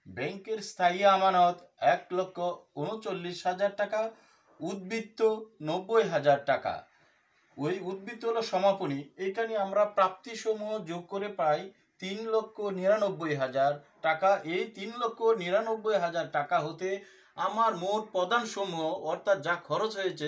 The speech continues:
তা বাদ দিয়ে আমরা পাই উদ্বৃত্ত নব্বই হাজার টাকা। এই নব্বই হাজার টাকাকে আমরা সমাপনী অথ-,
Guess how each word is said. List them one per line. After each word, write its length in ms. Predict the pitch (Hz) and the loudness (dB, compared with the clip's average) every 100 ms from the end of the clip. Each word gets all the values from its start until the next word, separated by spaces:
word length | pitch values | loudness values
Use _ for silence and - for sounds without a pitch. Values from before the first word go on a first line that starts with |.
| 190 - | -6 -4
তা 140 | 165 | -4
বাদ 340 | 139 156 165 | 2 2 2
দিয়ে 200 | 160 165 | -4 -2
আমরা 260 | 147 147 160 | -2 2 0
পাই 180 | 160 165 151 | 0 -2 -4
উদ্বৃত্ত 360 | 147 190 196 247 294 - _ _ | -8 -12 -2 0 0 -2 _ _
নব্বই 400 | 147 202 190 208 - | -4 -4 0 -2 2
হাজার 220 | 135 127 110 | 2 2 0
টাকা। 300 | 104 92 87 - - _ | -4 -4 -8 -10 -20 _
এই 200 | 147 185 226 190 | -2 -2 0 -4
নব্বই 320 | 190 247 220 202 | -6 -2 0 2
হাজার 280 | 202 185 | 2 2
টাকাকে 460 | 185 180 208 208 190 160 - - | 2 2 2 0 -4 -6 -12 -6
আমরা 340 | 139 175 202 160 208 - - _ | 0 2 6 6 6 0 -18 _
সমাপনী 720 | - - 175 247 240 220 208 320 - _ _ _ _ - 143 | -14 -2 4 4 4 0 -4 -6 -8 _ _ _ _ -10 -8
অথ-, 180 | 143 | -8